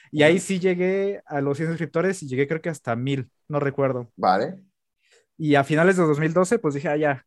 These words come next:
Speaker 1: O sea, me cansé de Loquendo tal cual. O sea, ya
Speaker 2: Ujú.
Speaker 1: no, no encontraba como que,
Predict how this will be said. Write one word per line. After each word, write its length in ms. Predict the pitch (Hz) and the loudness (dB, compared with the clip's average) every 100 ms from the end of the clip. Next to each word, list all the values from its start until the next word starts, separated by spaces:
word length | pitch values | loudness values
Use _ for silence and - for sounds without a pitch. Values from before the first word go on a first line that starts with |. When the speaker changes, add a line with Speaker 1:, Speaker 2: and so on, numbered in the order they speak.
| 170 | -14
Speaker 1:
O 100 | 160 | -10
sea, 120 | 143 156 | -2 0
me 100 | 151 | 4
cansé 260 | 156 147 | 2 4
de 80 | 170 | 2
Loquendo 320 | 156 151 156 | 2 0 -2
tal 160 | 151 127 | -2 -2
cual. 280 | 151 143 - _ _ _ | 0 0 -4 _ _ _
O 100 | 139 | 0
sea, 120 | 147 | 4
ya 60 | 151 | 6
Speaker 2:
Ujú. 60 | 160 | 6
Speaker 1:
no, 220 | 160 160 | 2 0
no 180 | 170 160 | -2 -2
encontraba 560 | 156 160 143 151 156 | 0 0 2 4 4
como 260 | 156 139 127 | 2 -4 -4
que, 540 | 139 135 127 123 123 | -2 0 0 -2 -4